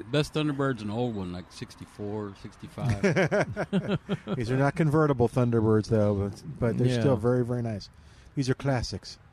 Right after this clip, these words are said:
Speaker 3: Uh, <laughs>
Speaker 2: Nice. Two one oh, three oh eight, eight eight six seven. Two one oh, three oh eight,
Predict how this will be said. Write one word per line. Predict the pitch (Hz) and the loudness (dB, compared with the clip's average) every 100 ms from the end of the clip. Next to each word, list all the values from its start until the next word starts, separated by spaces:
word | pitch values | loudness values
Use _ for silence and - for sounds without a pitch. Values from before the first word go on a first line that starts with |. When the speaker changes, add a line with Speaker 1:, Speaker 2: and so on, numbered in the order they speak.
| - | 0
Speaker 3:
Uh, | 131 147 127 - 117 | 2 2 -2 -2 -2
<laughs> | 233 120 175 - - - - | -2 0 -4 -4 -12 -20 -12
Speaker 2:
Nice. | 123 98 87 - | -6 -6 -6 0
Two | 196 | 4
one | 208 180 | 4 6
oh, | 160 156 - - - - | 4 2 -4 -20 -20 -2
three | 127 117 113 127 147 | 4 6 8 6 6
oh | 139 | 6
eight, | 127 131 - | 4 2 0
eight | 120 113 | 2 4
eight | 123 117 120 | 6 4 4
six | 131 - 139 123 | 0 2 0 2
seven. | 143 156 170 160 | 2 2 4 4
Two | 160 | 4
one | 160 | 6
oh, | 147 147 | 4 4
three | - 139 | 4 4
oh | 135 135 | 6 4
eight, | 131 | 0